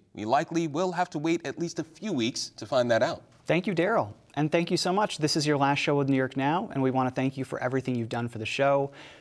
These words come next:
Speaker 2: for our viewers, and especially New Yorkers.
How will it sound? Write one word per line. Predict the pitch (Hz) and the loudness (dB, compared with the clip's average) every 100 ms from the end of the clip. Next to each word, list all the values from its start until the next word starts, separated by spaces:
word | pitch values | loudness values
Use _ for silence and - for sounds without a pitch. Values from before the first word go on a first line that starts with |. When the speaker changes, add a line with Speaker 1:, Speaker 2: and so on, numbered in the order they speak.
| - | -18
Speaker 2:
for | - 135 | -2 0
our | |
viewers, | 120 131 139 131 127 - | 2 2 2 2 -2 -6
and | 123 | -6
especially | 113 - 123 113 123 120 113 - - - | -6 -4 -2 -2 -4 -4 -6 -10 -20 -6
New | 120 | -4
Yorkers. | 113 107 - 107 - | -4 -6 -10 -12 -14